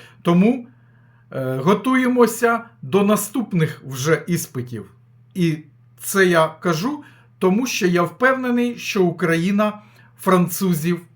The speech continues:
пройде. Дякую за довіру, дякую, що, е, завітали на наш канал. Особливо Подяка тим,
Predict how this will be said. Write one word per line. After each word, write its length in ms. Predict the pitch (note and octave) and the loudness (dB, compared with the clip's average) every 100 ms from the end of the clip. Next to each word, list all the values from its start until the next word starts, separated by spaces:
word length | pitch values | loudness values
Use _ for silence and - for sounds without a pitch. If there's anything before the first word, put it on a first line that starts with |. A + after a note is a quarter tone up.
| _ | _
пройде. 560 | E3+ D#3 C#3 A2+ F#2+ F2 _ _ _ _ _ _ _ _ _ _ _ - - | 0 2 2 -4 -10 -12 _ _ _ _ _ _ _ _ _ _ _ -20 -16
Дякую 720 | A#2+ D#3+ A3 G#3+ F#3 F3+ F3+ - _ _ C3+ | 2 4 4 2 2 2 0 -4 _ _ -12
за 400 | B2+ F#3+ F3+ D3+ | 0 4 4 4
довіру, 720 | C3+ E3+ E3 A#3+ A#3+ B3+ A#3+ - - | 0 -2 0 -2 -2 -4 -10 -18 -14
дякую, 460 | C3 G3 G3+ G3 F3+ | -2 -2 0 -4 -4
що, 440 | - - F3+ E3 - _ _ _ _ | -6 -2 -2 -2 -10 _ _ _ _
е, 340 | - A#2 A2+ G#2+ - _ _ | -10 -8 -6 -10 -14 _ _
завітали 720 | C#3+ C#3 F#3 F3+ F3+ E3+ F3 | -6 0 0 0 2 2 2
на 120 | F#3 G3+ | 0 0
наш 200 | G#3+ - | -2 -2
канал. 440 | A3+ A3 A#3 A#3 - - | -2 0 0 -2 -8 -4
Особливо 1000 | G#3 G3 - F3+ E3 G#3 B3 G#3 A#2 - _ - | -2 0 2 2 2 0 2 0 -2 -6 _ -2
Подяка 760 | F3+ D#3 E3+ G#3 - C#3 G#2+ - | 0 2 2 2 0 -6 -6 -10
тим, 320 | - G#3+ D4 | 0 0 0